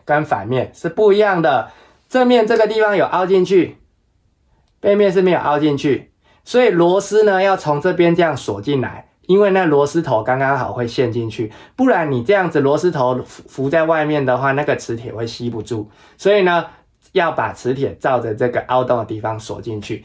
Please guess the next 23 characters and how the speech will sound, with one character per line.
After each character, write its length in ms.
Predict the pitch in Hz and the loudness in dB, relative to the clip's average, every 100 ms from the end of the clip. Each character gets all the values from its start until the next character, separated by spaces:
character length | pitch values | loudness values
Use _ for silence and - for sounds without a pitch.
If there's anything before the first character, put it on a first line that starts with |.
| - | -12
好， 220 | - 123 147 | -4 -2 0
那 120 | 226 | 0
怎 140 | 170 | 0
么 100 | 139 | 0
做？ 280 | 139 190 - | 2 0 0
很 160 | 123 123 | -6 -6
简 160 | 113 | -2
单， 200 | 120 123 | -2 -2
来， 260 | 123 135 151 | 0 -2 -4
首 260 | - 135 127 | -2 0 2
先 260 | 180 185 - - | 0 -2 -4 -12
我 100 | - | -4
们 160 | 127 131 | 0 2
先 180 | 170 170 | 2 2
这 60 | 180 | 0
样 160 | 160 | 0
对 200 | 156 156 | 0 0
准， 220 | - - - _ _ _ - _ - - - - - _ _ _ _ _ - | -2 -10 -12 _ _ _ -20 _ -20 -20 -20 -20 -20 _ _ _ _ _ -4
哦， 260 | 131 120 | -2 -2
把 140 | 117 139 | -2 -4
它 40 | |
对 220 | - - | 0 0
准， 240 | - 104 | 0 -8